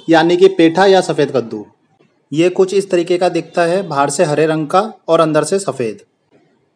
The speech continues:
तो यह सफ़ेद कद्दू वजन में करीब तीन किलो है और बड़ी बनाने के लिए हमने करीब तीन किलो कद्दू और एक किलो दाल ली है। दाल को तो हम already भिगोकर पीस चुके हैं। तो सफ़ेद कद्दू लेते समय इस बात का ध्यान रखें कि यह एक तो दिखने में हल्का हरे रंग का होता है,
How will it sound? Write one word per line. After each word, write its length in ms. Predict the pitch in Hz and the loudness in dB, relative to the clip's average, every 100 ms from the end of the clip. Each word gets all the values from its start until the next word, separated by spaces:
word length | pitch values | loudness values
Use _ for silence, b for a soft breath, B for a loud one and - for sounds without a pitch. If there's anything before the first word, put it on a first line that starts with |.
| _ | _
तो 120 | 175 175 | 4 6
यह 160 | 175 | 4
सफ़ेद 360 | 175 160 170 170 | 2 0 0 2
कद्दू 480 | 165 151 175 185 - - | 0 4 4 4 2 0
वजन 220 | 151 156 | 2 2
में 140 | 165 165 | 2 -2
करीब 300 | 165 165 165 | -2 -2 -2
तीन 200 | 143 143 | 0 0
किलो 240 | 143 156 165 | 2 4 4
है 320 | 170 190 - _ _ _ 151 | 4 0 -8 _ _ _ 2
और 160 | 151 | 2
बड़ी 260 | 135 151 185 | 2 4 6
बनाने 340 | 180 170 165 160 | 6 2 -2 0
के 80 | |
लिए 80 | 170 | 0
हमने 260 | 151 156 165 | 0 -2 -2
करीब 260 | 165 175 180 | 0 -2 0
तीन 180 | 160 151 | -2 -2
किलो 200 | 156 165 | 0 0
कद्दू 440 | 160 135 139 185 185 - | 2 0 2 2 2 -2
और 140 | 160 160 | 0 0
एक 220 | 160 151 | -2 -2
किलो 160 | 156 165 | -2 0
दाल 240 | 143 135 | 2 0
ली 160 | 147 151 | 2 2
है। 200 | 156 175 - _ - | 2 2 -2 _ -6
दाल 240 | 135 151 170 | 0 0 2
को 140 | 180 | 0
तो 120 | 180 | 0
हम 160 | 175 170 | -2 0
already 400 | 160 160 156 160 | 0 2 2 0
भिगोकर 360 | 147 147 143 143 | 2 0 2 -2
पीस 340 | - 147 147 - | -4 -6 -8 -10
चुके 200 | 143 156 | -6 -4
हैं। 280 | 165 185 - _ - | -4 -8 -12 _ 2
तो 80 | 175 | 2
सफ़ेद 360 | 170 170 170 | 4 4 4
कद्दू 540 | 175 165 165 190 190 - | 4 4 8 8 6 0
लेते 260 | 147 156 180 | 2 4 4
समय 240 | 175 165 | 2 -2
इस 180 | 170 165 | -2 0
बात 220 | 165 156 | 2 0
का 120 | 170 170 | 2 0
ध्यान 300 | 147 156 156 | 2 2 2
रखें 340 | 156 170 180 180 - | 2 2 0 -4 -2
कि 80 | 165 | 2
यह 240 | 165 170 165 | 4 4 2
एक 220 | 160 165 | 0 0
तो 80 | 175 | -2
दिखने 300 | 156 156 160 | 0 -2 -2
में 100 | 170 | -2
हल्का 360 | 151 143 165 156 | -2 0 2 2
हरे 220 | 147 147 | 4 4
रंग 180 | 151 143 | 2 2
का 100 | 165 | 2
होता 300 | 160 160 165 | 2 4 4
है, 160 | 180 | 4